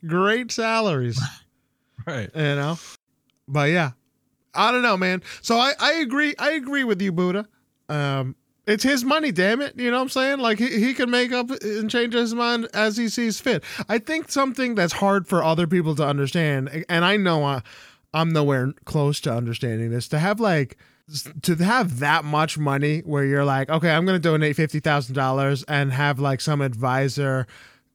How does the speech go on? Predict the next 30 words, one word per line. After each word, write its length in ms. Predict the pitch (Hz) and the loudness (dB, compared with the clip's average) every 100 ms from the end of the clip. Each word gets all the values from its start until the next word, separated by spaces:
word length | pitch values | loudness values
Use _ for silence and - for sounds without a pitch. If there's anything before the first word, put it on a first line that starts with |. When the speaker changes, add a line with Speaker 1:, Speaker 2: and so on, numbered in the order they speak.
| _ 143 _ _ 151 | _ -20 _ _ -8
Speaker 1:
come 240 | 139 160 147 | -2 0 2
up 220 | 143 135 _ - | 0 -2 _ -12
with 380 | 151 143 143 127 | -2 2 2 2
where 360 | 139 135 123 | 0 0 -2
it 60 | 127 | -2
goes," 480 | 135 131 175 - - - | 0 0 0 -4 -12 -4
you 140 | 196 | 0
know? 220 | 208 214 208 _ _ _ - | 0 -2 -4 _ _ _ -2
Like, 220 | 170 160 | 0 2
that's, 280 | 196 240 - | 2 0 -4
that's, 420 | 185 226 247 - 185 | 0 0 0 -6 -4
that's 280 | 196 233 | 0 0
'cause 220 | - 262 220 | 2 0 2
he's 180 | 247 208 | 0 0
freaking 380 | 254 226 233 220 | -4 -2 -4 0
crazy 360 | 240 233 247 | 0 0 0
rich, 320 | 165 226 247 | 0 0 0
man. 320 | 135 131 208 262 - 226 202 | -2 0 -2 -4 -2 0 2
<laughs> 240 | 208 190 233 214 | 2 0 0 0
You 180 | 185 180 | 0 0
know? 240 | 185 226 - - - - _ _ | 0 -2 -8 -20 -20 -20 _ _
And, 440 | 165 165 165 165 165 | 0 2 2 0 -2
uh, 440 | 165 165 165 170 - _ _ _ _ _ | 0 2 2 0 -6 _ _ _ _ _
he, 180 | 147 175 | -2 0
he 220 | 190 180 | 2 2
said 200 | 165 196 | 2 2
he 100 | 196 | 2
normally 640 | 165 151 175 202 175 156 151 | 2 4 4 4 4 2 2
goes 340 | 151 143 131 | 2 2 2
in 300 | 147 147 | 2 2